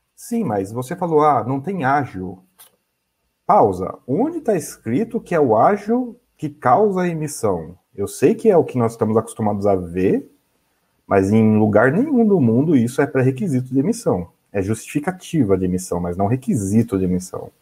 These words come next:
Cara, eu sou minoritário nessa questão, então você pode ficar indignado à vontade, inclusive comigo.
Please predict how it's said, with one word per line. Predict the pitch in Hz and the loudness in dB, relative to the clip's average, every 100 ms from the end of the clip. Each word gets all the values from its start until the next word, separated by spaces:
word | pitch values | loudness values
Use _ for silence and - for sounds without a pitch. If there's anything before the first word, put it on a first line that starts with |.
| _ _ _ _ _ _ _ _ _ _ _ _ | _ _ _ _ _ _ _ _ _ _ _ _
Cara, | - 135 92 - - _ _ _ _ _ _ - | 4 6 6 0 -8 _ _ _ _ _ _ 0
eu | 110 | 0
sou | - 139 | 2 4
minoritário | 139 139 131 127 110 | 4 6 6 6 4
nessa | 104 113 | 4 0
questão, | 107 - 85 | -2 -4 -4
então | 85 107 104 101 | -2 0 0 -2
você | - | -6
pode | - 113 | 0 0
ficar | 117 113 | 2 0
indignado | 107 104 110 | 0 0 2
à | 120 | 2
vontade, | 120 123 104 107 | 2 0 -2 -2
inclusive | 107 107 127 | -4 -4 -4
comigo. | 135 104 87 64 | -2 -4 -4 -8